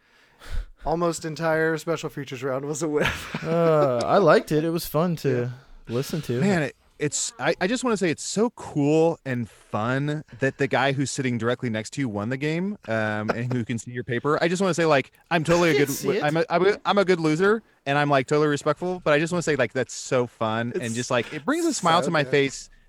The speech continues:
Speaker 3: to see that he's sitting right next to you, and he ended up winning. So that, I think that's,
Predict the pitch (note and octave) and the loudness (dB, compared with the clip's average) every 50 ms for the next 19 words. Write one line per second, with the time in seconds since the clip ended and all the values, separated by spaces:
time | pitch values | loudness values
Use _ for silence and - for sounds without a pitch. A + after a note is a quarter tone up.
0 | _ _ - E3+ D3 - - E3+ E3 D#3+ C#3+ - E3 D#3 - - D#3 C#3+ C3 B2+ | _ _ -4 -4 -2 0 2 2 2 2 0 -2 -4 -4 -2 -2 -2 -2 -2 -2
1 | A#2 A#2+ C3 C#3 A#2+ C3+ C3+ - - - C3 A#2+ A#2+ A#2 - A#2+ A#2 A#2+ B2 A#2+ | -2 0 0 0 0 -2 -6 -8 -6 -6 -4 -2 -2 -2 -4 -4 -6 -4 -2 -2
2 | A#2 A2+ A2 G#2 G#2+ F#2+ A2+ G#2+ G2 G2+ G#2 - D3 E3+ G3 - - F3+ F3+ D#3+ | -2 -2 -2 -4 -4 -4 -4 -6 -6 -6 -4 -4 -2 0 0 0 0 -2 -2 -2
3 | - F#3+ E3+ - D3+ C3 - - - - | -2 -6 -2 0 0 0 0 -2 -12 -12